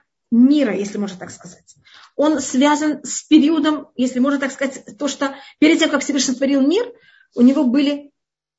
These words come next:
шесть или семь вещей, которые были сотворены до сотворения мира. Одни, один из них это тшува.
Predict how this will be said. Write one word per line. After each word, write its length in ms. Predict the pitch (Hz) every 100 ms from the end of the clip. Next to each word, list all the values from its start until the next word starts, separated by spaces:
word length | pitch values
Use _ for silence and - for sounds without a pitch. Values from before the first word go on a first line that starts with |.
| _ _ _
шесть 340 | - - 285 269
или 80 |
семь 220 | 247 311 285
вещей, 200 | 277 320
которые 260 | 262 262
были 140 | 247 269
сотворены 420 | - 247 262 254
до 200 | 208 262
сотворения 480 | 247 226 233 226 226
мира. 340 | 370 302 -
Одни, 400 | - 202 233 277 -
один 280 | 208 262
из 120 | 247 220
них 160 | 208
это 160 | 202 208
тшува. 300 | - 285